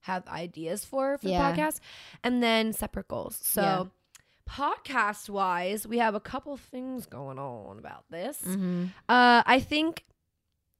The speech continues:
Speaker 1: and this is a year's time worth of things that we want to have
Speaker 2: Yeah,
Speaker 1: kind
Speaker 2: this
Speaker 1: of
Speaker 2: is,
Speaker 1: happen.
Speaker 2: yeah, not an overnight thing.
Speaker 1: No.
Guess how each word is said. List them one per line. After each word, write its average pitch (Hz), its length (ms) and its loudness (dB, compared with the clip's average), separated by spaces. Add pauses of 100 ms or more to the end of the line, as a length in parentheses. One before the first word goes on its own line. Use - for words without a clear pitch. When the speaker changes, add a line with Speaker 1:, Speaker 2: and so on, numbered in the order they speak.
(220)
Speaker 1:
and 269 120 8
this 294 120 4
is 349 140 4
a 311 60 8
year's 214 600 4
time 185 500 -4
worth 196 240 0
of 190 100 -2
things 185 260 -4
that 190 120 -2
we 170 140 0
want 170 360 -4
to 196 60 -2
have 175 240 0
Speaker 2:
Yeah, 160 80 0
Speaker 1:
kind 175 200 0
Speaker 2:
this 175 60 -2
Speaker 1:
of 180 60 -6
Speaker 2:
is, 185 60 -2
Speaker 1:
happen. 160 200 -4
Speaker 2:
yeah, - 180 0
not 175 260 0
an 180 100 -4
overnight 160 460 -6
thing. 127 400 -12
Speaker 1:
No. 220 420 -2